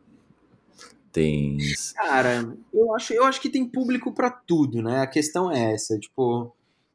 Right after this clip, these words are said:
Speaker 2: tem gente que gosta de algo que é mais informativo e um pouco mais calmo, tem gente que gosta do sensacionalismo e ama uma fake news, é, tem gente que, enfim, é, tem, tem público pra tudo no YouTube, tem público pra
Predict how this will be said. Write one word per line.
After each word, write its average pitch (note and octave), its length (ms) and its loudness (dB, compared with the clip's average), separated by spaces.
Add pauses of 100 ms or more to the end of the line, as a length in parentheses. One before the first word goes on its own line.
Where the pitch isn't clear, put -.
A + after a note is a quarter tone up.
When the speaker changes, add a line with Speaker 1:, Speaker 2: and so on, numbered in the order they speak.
Speaker 2:
tem E3+ 140 2
gente G3 240 -2
que E3 100 0
gosta D#3 340 0
de D3+ 120 -2
algo C#3+ 300 4
que D3+ 100 -2
é C3 60 2
mais C3 260 2
informativo C3 1000 0
e B2 40 0
um B2 80 -2
pouco A#2+ 220 -2
mais A2 240 -2
calmo, C3 600 0
tem B2+ 180 -2
gente B2+ 300 -2
que B2+ 340 0 (340)
gosta D3 300 4
do C3+ 100 -2
sensacionalismo C3+ 1080 0
e B2 120 0
ama D3 280 0
uma C3+ 160 2
fake B2 360 -4
news, C3 840 -2 (340)
é, A#2 520 2
tem C3+ 260 -2
gente D3 320 -2
que, C#3+ 360 0
enfim, C3+ 560 0
é, C3+ 260 -4
tem, G3+ 220 -2
tem C4 180 -2
público B3+ 380 -2
pra G3+ 160 0
tudo F3 440 -2
no D3+ 100 0
YouTube, C3+ 640 0
tem C3+ 120 -4
público C#3 460 -2
pra C#3 340 0